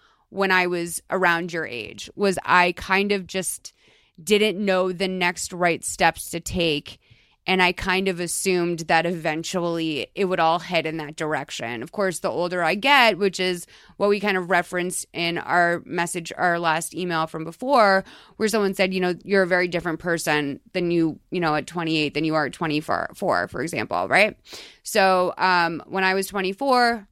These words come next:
I was kinda just, like, resting on the idea that things would all fall into place. And then when, by the time I was twenty-eight, I realized that a lot of those things that would have fallen into place really were not going to fulfill me. Um,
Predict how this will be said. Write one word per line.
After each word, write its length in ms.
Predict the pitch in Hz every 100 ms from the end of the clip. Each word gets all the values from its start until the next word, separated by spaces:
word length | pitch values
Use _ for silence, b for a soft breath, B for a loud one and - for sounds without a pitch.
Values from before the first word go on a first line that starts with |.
| -
I 100 | 180
was 100 | 214
kinda 320 | - 254 196
just, 240 | 190 202
like, 160 | 190 180
resting 540 | 170 180 202 - 208 196
on 160 | 196
the 100 | 185
idea 460 | 175 175 196 196 190
that 200 | 170 -
things 240 | 170 185
would 120 | 180
all 140 | 175 170
fall 260 | 175 170
into 240 | 175 170 170
place. 420 | - 196 190 180
And 100 | 185
then 120 | 180
when, 120 | 175 -
by 100 | 170
the 80 | 175
time 220 | 180 180
I 60 |
was 120 | 175 170
twenty-eight, 560 | - 170 170 208 208
I 60 | 175
realized 420 | 170 180 170 170
that 80 | 170
a 60 |
lot 200 | 170 175
of 60 | 190
those 180 | 185 180
things 260 | 180 185
that 160 | 175 151
would 120 | 185
have 160 | 180 160
fallen 340 | 175 185 180
into 200 | 180 170
place 420 | 160 190 180 170 - 160 185
really 360 | 190 208 185
were 220 | 165 170
not 400 | 165 165 165 160 - b b b b b b 175
going 300 | 202 202 190
to 60 |
fulfill 400 | 170 175 185 180
me. 360 | 165 110 113 - -
Um, 560 | 175 170 160 151 180